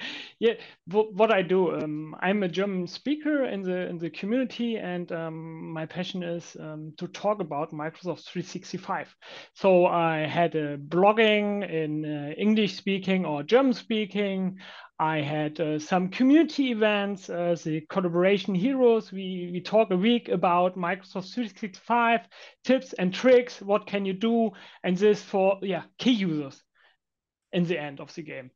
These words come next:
And, um, this is what I do in the community, um, very much, uh, from LinkedIn to, um, sessions, um, a session at the Scottish Summit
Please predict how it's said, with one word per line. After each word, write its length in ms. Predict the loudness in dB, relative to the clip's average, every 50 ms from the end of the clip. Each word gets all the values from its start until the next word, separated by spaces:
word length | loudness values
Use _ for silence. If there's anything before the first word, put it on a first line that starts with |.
| -20 -20 -20 -20 -20 _ _ _ -6
And, 400 | -4 -2 -2 -2 -2 -2 -4 -4
um, 260 | -6 -6 -6 -6 -6
this 160 | -2 0 0
is 160 | 0 2 4 4
what 140 | 4 4
I 100 | 4 2
do 220 | 0 -2 -2 -4 -4
in 60 | -4
the 100 | -4 -6
community, 680 | -8 -6 -4 -4 -2 -2 -4 -4 -4 -4 -4 -4 -4 -6
um, 460 | -8 -10 -10 -12 -12 -12 -12 -10 -4 0
very 240 | 2 2 2 2
much, 460 | 0 0 0 -2 -2 -4 -6 -8 -8 -6
uh, 400 | -2 0 0 0 0 0 -2 -4 -8 -12
from 340 | -6 0 2 2 2 2 2
LinkedIn 560 | 2 2 2 2 0 -2 0 0 0 -2 -4 -4
to, 560 | -4 0 2 2 2 2 2 2 0 -2 -2
um, 500 | -2 -4 -4 -6 -6 -6 -6 -6 -6 -6
sessions, 960 | -6 -4 0 0 0 0 0 -2 -2 0 0 0 -2 -2 -4 -6 -8 -14 -18 -12 -8 -4
um, 760 | -4 -2 -2 -4 -4 -4 -4 -6 -8 -8 -10 -10 -10 -10 -8 -6
a 120 | -6 -6
session 640 | -2 0 0 2 2 2 0 0 0 0 0 -2 -4 _ -20 -20 _ -2
at 160 | -2 -2 -2
the 140 | -2 -4 -6
Scottish 420 | -2 2 4 4 4 4 0 -4
Summit 480 | -2 0 0 0 4 4 4 4 2 0